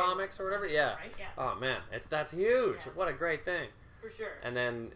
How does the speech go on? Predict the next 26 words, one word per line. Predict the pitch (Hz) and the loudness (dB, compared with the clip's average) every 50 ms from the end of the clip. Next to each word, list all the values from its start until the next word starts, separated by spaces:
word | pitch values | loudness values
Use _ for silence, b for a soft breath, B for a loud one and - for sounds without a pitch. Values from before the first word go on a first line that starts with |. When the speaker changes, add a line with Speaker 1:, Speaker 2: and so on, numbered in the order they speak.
| - - | -14 -10
Speaker 1:
and | 123 127 | -8 -6
then | 127 127 123 120 117 117 104 | -6 -4 -4 -6 -6 -6 -4
I | 127 | -4
don't | 135 135 | -2 -4
have | 139 139 - | -4 -6 -8
to | 131 | -8
buy | 135 139 135 | -8 -8 -8
beer | 135 147 | -6 -6
the | 143 147 | -4 -4
rest | 147 143 - | -4 -4 -6
of | |
the | - 151 | -8 -8
week | 160 151 127 - | -8 -8 -8 -6
or | 113 107 | -6 -6
whatever. | 104 104 120 | -6 -4 -4
I | 147 156 | -2 -2
got | 147 139 143 - | -2 -4 -4 -6
super | - 147 151 | -10 -10 -8
drunk | 143 156 156 160 | -6 -6 -6 -6
on | 165 160 | -6 -6
Monday. | 165 165 156 135 117 113 | -6 -6 -6 -6 -6 -6
It's | - - | -8 -10
not | - 151 143 | -8 -6 -4
Speaker 2:
<laughs> | 143 - - - | -4 -2 2 4
Speaker 1:
<laughs> | |
like, | 247 - 285 262 226 - 247 214 - - 185 160 139 127 | 4 6 6 6 8 8 8 8 8 8 6 6 6 4